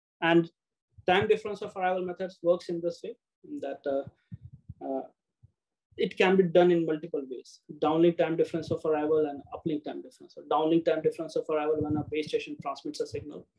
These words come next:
And U E, calc-, U E, uh, what U E does is measures the time of arrival.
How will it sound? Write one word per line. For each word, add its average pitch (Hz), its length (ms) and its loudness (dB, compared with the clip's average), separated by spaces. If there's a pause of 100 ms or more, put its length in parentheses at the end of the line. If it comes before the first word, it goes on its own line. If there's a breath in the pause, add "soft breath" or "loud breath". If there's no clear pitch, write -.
(480)
And 170 240 8
U 165 220 8
E, 165 200 0 (840)
calc-, 160 260 2 (260)
U 175 240 8
E, 175 180 2 (260)
uh, 151 120 -10 (160)
what 175 220 2
U 170 120 8
E 156 60 2
does 160 260 8
is 156 180 2
measures 160 340 0
the - 180 -2
time 160 240 0
of - 160 -6
arrival. - 320 -14